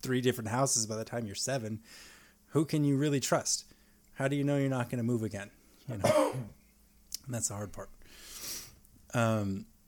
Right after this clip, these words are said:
I got one more, uh, stat for you guys. This one is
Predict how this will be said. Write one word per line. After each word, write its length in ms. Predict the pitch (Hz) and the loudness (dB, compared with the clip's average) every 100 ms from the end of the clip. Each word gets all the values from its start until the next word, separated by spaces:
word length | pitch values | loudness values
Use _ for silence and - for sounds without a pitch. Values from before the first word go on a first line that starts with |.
| - - _ _ - - - - - | -20 -20 _ _ -20 -20 -20 -20 -6
I 80 | 143 | 0
got 180 | 151 139 | 2 4
one 200 | 156 185 | 4 4
more, 380 | 160 151 147 117 - - - - - - - | 6 6 6 2 -8 -20 -20 -20 -20 -16 -6
uh, 420 | 120 117 110 101 | -4 -2 -2 -4
stat 440 | - - 151 135 127 | -2 0 0 -2 -2
for 80 | 127 | -4
you 140 | 113 | -2
guys. 300 | 110 107 104 | -2 -2 -2
This 220 | 143 143 156 | 0 0 2
one 200 | 139 127 | 2 2
is 240 | 110 | 0